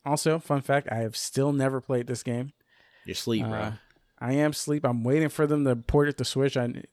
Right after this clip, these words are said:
Speaker 1: I know it's gonna happen, so they might as well fucking do it. Know what we're waiting on. Um, I just finished the, <laughs> the first one, what, last year?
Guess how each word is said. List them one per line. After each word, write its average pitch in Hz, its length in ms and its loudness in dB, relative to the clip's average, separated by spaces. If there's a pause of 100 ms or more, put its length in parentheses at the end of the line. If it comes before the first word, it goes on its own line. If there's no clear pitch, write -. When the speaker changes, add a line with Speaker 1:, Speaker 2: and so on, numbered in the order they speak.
(100)
Speaker 1:
I 117 120 -4
know 139 180 2
it's 143 120 2
gonna 135 180 0
happen, 127 420 0
so 113 400 0 (300)
they - 80 -10
might 123 140 -2
as 127 100 -6
well 123 80 -6
fucking 135 340 -2
do 120 180 0
it. 131 160 -4 (400)
Know 123 160 -4
what 120 100 -2
we're 120 140 -2
waiting 117 340 0
on. 123 280 -2 (520)
Um, 107 540 -4 (1080)
I 123 100 -4
just 143 360 -2
finished 156 300 0
the, 143 260 4
<laughs> 165 40 -8
the 139 100 2
first 151 320 0
one, 123 120 -2
what, 123 200 -2
last 123 340 -4
year? 151 260 -4